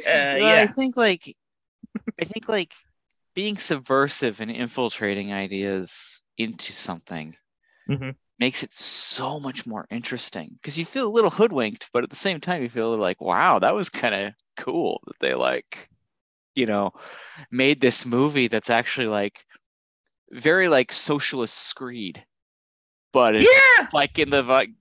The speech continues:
Speaker 1: in the guise of, like, a bank robbery movie <laughs> or something like that." You know, I think that that's so much more fun to watch something like that. Like, Alien, for instance, is such a great,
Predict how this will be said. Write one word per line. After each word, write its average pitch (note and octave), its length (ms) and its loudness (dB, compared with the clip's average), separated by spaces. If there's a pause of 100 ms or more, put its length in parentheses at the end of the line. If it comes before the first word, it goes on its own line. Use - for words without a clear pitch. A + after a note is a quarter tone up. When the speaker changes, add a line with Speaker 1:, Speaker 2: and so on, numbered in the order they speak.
(200)
Speaker 1:
in C#3 120 -10
the C3+ 100 -4
guise A#2+ 380 2
of, A#2+ 80 -8
like, C3+ 140 -2
a D#3 40 -6
bank A#3+ 200 2
robbery G2+ 420 0
movie F2+ 340 -12
<laughs> - 40 -10
or E3 40 -10
something - 460 -6
like D#3+ 220 0
that." G#2 240 -2 (640)
You C#3 140 2
know, C#3 80 4
I C#3 120 4
think G3 240 -10
that - 180 -6
that's C#3+ 300 2
so G#3 280 -2
much A3 240 -8
more G#2+ 120 -12
fun - 440 -8 (1000)
to G#2 420 2
watch G#2 360 2
something F#2 360 -8
like E2 220 -6
that. G#2+ 160 0
Like, C3 240 0 (420)
Alien, A3 380 -4
for C3 160 -6
instance, - 720 -8 (1000)
is F#3+ 140 2
such A#3 220 0
a G#3 60 -2
great, C#3 480 -2